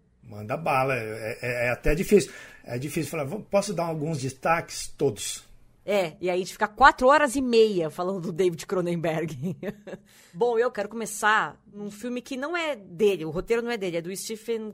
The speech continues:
Speaker 2: King, a direção é dele. É um filme de mil novecentos e oitenta e três, chamado Na Hora da Zona Morta,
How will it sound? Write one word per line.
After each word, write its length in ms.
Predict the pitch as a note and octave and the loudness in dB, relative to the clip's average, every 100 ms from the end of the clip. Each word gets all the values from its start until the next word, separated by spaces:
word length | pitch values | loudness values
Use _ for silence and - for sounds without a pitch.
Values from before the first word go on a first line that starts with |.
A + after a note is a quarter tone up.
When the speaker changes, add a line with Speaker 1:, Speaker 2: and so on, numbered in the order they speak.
| G#3 | -14
Speaker 2:
King, 340 | G3+ F3+ C#3 - - | -12 -12 -12 -18 -20
a 60 | |
direção 500 | C#3 D#3+ D3+ - A3 | -16 -12 -12 -10 -8
é 60 | A3 | -8
dele. 400 | D#3+ C3+ A#2+ A#2+ _ _ | -10 -14 -14 -20 _ _
É 100 | - | -10
um 120 | F#3 F#3+ | -8 -8
filme 200 | A3 A3+ | -8 -6
de 120 | G3+ | -6
mil 100 | C4+ | -6
novecentos 440 | D#4 C#4+ C4 G#3+ | -6 -6 -6 -2
e 20 | |
oitenta 440 | A#3 G#3+ C4 E4 D#4+ | -4 -4 -8 -8 -8
e 80 | C4 | -10
três, 640 | - G3 G3+ G#3+ - - | -6 -6 -6 -8 -12 -14
chamado 500 | - G#3+ G3 F#3+ F#3 | -14 -8 -4 -4 -4
Na 240 | F#3+ F#3+ F3+ | -6 -4 0
Hora 220 | G#3 B3 | 0 -2
da 120 | A3+ | -4
Zona 280 | G3 G3+ F#3+ | -6 -6 -8
Morta, 520 | D#3+ D3+ D#3 - A3 | -6 -8 -8 -10 -12